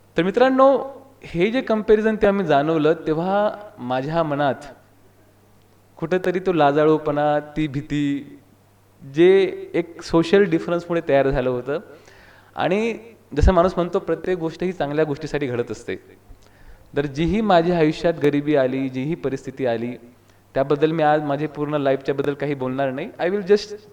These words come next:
tell my experience की त्याच्यामुळे माझ्या मेडिकल कॉलेजच्या ड्युरेशनमध्ये, जेव्हा मी मुंबईला होतो, त्यावेळी मला मेडिकल एंट्रन्सला दोनशे पैकी एकशे चौऱ्याण्णव गुण होते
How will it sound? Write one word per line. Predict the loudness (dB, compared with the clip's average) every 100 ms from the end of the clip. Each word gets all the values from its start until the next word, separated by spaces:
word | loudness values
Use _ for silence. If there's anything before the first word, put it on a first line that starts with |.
| -4
tell | -2
my | 0 -2 -2 -8 -18 -20 _ _ -10
experience | -8 -6 -2 -2 -4 -12 -20 -20 -20 -20 _ _ _ _
की | -12 0
त्याच्यामुळे | 0 2 0 2 2 2
माझ्या | 0 0 -2 -2 0 2
मेडिकल | 2 0 -2 -2 -2
कॉलेजच्या | 0 0 -2 -4 -2 0 0 -4 -12 -20 _ _ _ _ _ _
ड्युरेशनमध्ये, | -4 -2 -2 -2 -4 -4 -4
जेव्हा | -2 -2
मी | -2
मुंबईला | -2 -2 0 0
होतो, | 0 -6 -10 -14 -20 _ _ _ _ _ _ -20 _
त्यावेळी | 0 2 2 0
मला | 0 2 4 2 0 -8 -18 -20 _ -10
मेडिकल | -4 -4 -2 -2
एंट्रन्सला | -2 -2 -4 -2 -4
दोनशे | -2 -4 -4 -8
पैकी | -8 -6 -4
एकशे | -4 -4
चौऱ्याण्णव | -2 0 0 0
गुण | -2 -2
होते | -4 -6 -6 -8 -16